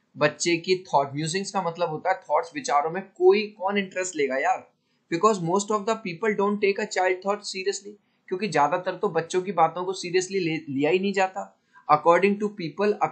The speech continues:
thirteen-year-old child is quite immature। लोगों के हिसाब से अगर लोगों की बात करें तो तेरह साल का बच्चा बहुत ही इमेच्योर होता है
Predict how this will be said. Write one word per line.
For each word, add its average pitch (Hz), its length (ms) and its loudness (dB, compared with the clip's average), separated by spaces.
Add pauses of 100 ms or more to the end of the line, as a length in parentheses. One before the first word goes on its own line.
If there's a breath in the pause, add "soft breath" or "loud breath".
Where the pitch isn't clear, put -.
(120)
thirteen-year-old 180 920 0
child 156 240 4
is 202 160 2 (160)
quite 165 240 4 (100)
immature। 135 580 -6
लोगों 127 300 -2
के 175 120 -4
हिसाब 143 320 0
से 175 380 -10
अगर 147 140 -2
लोगों 143 320 0
की 185 120 -6
बात 127 280 -2
करें 180 260 -6 (380)
तो 180 140 -2 (300)
तेरह 180 220 4
साल 156 240 4
का 151 120 0
बच्चा 160 280 0
बहुत 147 300 2
ही 151 60 -2
इमेच्योर 143 640 -2
होता 180 260 0
है 196 340 0